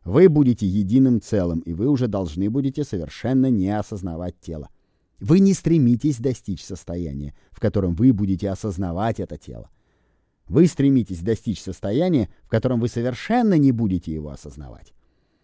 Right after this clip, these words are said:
Вы стремитесь достичь настолько полного состояния неосознавания,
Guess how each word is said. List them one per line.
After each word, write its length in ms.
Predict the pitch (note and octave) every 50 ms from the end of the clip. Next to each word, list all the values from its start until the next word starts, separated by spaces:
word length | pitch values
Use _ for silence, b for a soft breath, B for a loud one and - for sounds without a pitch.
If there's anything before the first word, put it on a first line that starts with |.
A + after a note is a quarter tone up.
| _ _ _ _ _ _ _ _ _ _ -
Вы 140 | - D3+ F3
стремитесь 540 | - - C#3+ D3 D3+ E3 D#3 - A#2 G2 F2
достичь 540 | F2+ A#2+ A#2 - - - - F3 C3 - - -
настолько 640 | G#2+ A2+ A#2 - - - - D#3 C#3 - - G#2+ F2
полного 580 | - - D#3+ F#3 F#3 E3 C3+ A2+ G2+ F#2+ F#2
состояния 680 | - - G2+ - - A2+ B2 C3+ C3 G2+ F2+ F#2 F#2 F#2
неосознавания, 1000 | G2+ A#2 A#2 G#2 F#2 - - F2 D#2+ F#2 F#2 G2+ B2 F3 G#3+ G#3 E3 A2 D2+ C2